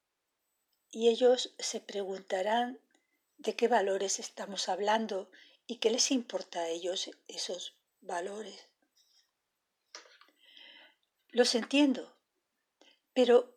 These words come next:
sí les importa ser felices. Les importa desesperadamente, porque muchas veces, especialmente en la adolescencia, no lo son. Y para ser feliz, en primer lugar,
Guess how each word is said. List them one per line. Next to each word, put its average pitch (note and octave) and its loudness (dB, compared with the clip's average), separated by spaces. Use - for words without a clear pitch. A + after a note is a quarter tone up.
sí - 4
les D4+ 2
importa C4 2
ser C4 0
felices. - -6
Les A3+ 0
importa C#4+ 2
desesperadamente, A3+ 0
porque A3+ 0
muchas C4+ 4
veces, B3+ 2
especialmente A#3 -2
en G3+ -4
la F#3 -2
adolescencia, G#3+ -6
no A#3 -2
lo F3+ -4
son. A3+ -6
Y G#3+ -2
para F#3+ 0
ser A#3 0
feliz, C4+ -2
en A3+ -6
primer G#3+ -6
lugar, A#3 -6